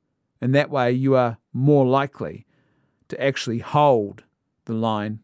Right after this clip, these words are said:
when you should be holding the line. And I think, and this is really what today's episode is about, and I, I really want to encourage people to actually take the time to think to themselves, "Well, what is my line in the sand?" Because currently we are in a crisis.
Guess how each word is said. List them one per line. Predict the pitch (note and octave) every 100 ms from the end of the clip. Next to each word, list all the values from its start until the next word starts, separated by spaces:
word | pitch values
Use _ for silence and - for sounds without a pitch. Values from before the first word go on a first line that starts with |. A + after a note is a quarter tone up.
| _ _
when | A#2+ G#2
you | A2+
should | - C#3+ G2+
be | A2
holding | E2+ A#2+ G#2+ F#2+
the | G2
line. | B2+ A#2 F#2+ A#2 _ _ _ _ _ _ _ _ _
And | A#2
I | A2+
think, | D3+ C#3 A#2+ _ C3+ C3+
and | B2+ C3 B2+
this | C3+
is | A#2
really | C3 G#2+
what | G#2
today's | G#2+ G2+
episode | A2+ - A2+ G#2+ -
is | G2+
about, | F#2+ C#3 A#2+
and | G#2
I, | A2+
I | A#2
really | A#2 B2+
want | A#2 A2+
to |
encourage | A2 - C#3+ D3+ -
people | A#2 G#2+ F#2 - _ _ _ _ _ _ _ -
to | C3+
actually | B2+ - B2
take | C#3+ B2
the | B2+
time | - A#2+
to | G#2+
think | C#3+ C#3+
to | B2+
themselves, | A2 G#2+ A#2 G#2+ A#2+ - _ _
"Well, | A#2+
what | C3 C#3
is | A2+
my | A#2 A2+
line | A2+ B2 A#2+
in | A2
the | A2
sand?" | - E3 G#2+
Because | A#2+ C#3+ C3
currently | - F#3 D3 C3
we | B2 C3
are | B2+
in | A#2
a |
crisis. | A2 - D#3+ - - -